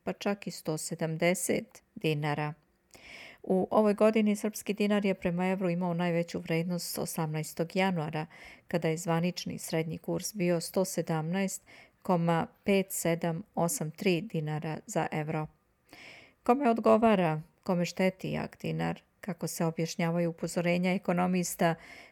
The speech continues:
da jaka nacionalna valuta slabi nacionalnu privredu,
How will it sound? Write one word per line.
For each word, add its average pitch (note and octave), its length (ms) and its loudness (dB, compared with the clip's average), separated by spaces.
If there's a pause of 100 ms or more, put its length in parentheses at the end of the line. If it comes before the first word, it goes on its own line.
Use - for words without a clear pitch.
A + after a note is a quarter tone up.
da F3+ 240 2
jaka F3+ 380 4
nacionalna D#3+ 600 0
valuta E3 520 0
slabi E3 400 0
nacionalnu D#3+ 600 -2
privredu, F3 600 0